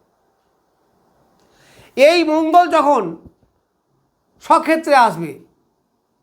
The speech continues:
অর্থাৎ সতেরোই অক্টোবরের পরে, তখন তার চতুর্থ দৃষ্টি পড়বে রাহুর উপর। এই সময় হটটক থেকে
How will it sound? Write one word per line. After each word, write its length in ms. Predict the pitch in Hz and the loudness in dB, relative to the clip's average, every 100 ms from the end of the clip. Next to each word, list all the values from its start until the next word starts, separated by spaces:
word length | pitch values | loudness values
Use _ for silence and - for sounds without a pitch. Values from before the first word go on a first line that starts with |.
| _ _ | _ _
অর্থাৎ 360 | 262 277 262 214 - _ _ _ | -2 2 2 0 -6 _ _ _
সতেরোই 340 | 240 262 311 302 | -8 -4 0 0
অক্টোবরের 460 | 262 277 277 277 269 - | 0 -2 -2 -2 -2 0
পরে, 240 | 240 214 151 - _ _ _ _ _ | 0 0 -4 -12 _ _ _ _ _
তখন 220 | 262 285 311 | -2 0 2
তার 120 | 311 302 | 0 0
চতুর্থ 340 | 277 339 349 339 262 | -4 -2 -4 -6 -6
দৃষ্টি 240 | 277 180 262 | -8 -8 -4
পড়বে 220 | 277 277 | -4 -2
রাহুর 320 | 240 196 247 240 | -2 -4 -4 -6
উপর। 200 | 165 165 143 - _ _ _ _ _ _ _ _ _ _ _ _ _ _ _ _ _ _ _ _ _ _ _ _ _ _ _ _ _ _ - | -8 -10 -12 -18 _ _ _ _ _ _ _ _ _ _ _ _ _ _ _ _ _ _ _ _ _ _ _ _ _ _ _ _ _ _ -2
এই 180 | 277 294 269 | 0 0 -2
সময় 300 | 277 214 175 175 - _ _ _ _ _ | -2 -2 -4 -12 -20 _ _ _ _ _
হটটক 460 | - 311 311 294 277 - | 0 0 0 -4 -4 -6
থেকে 220 | 226 180 | -10 -8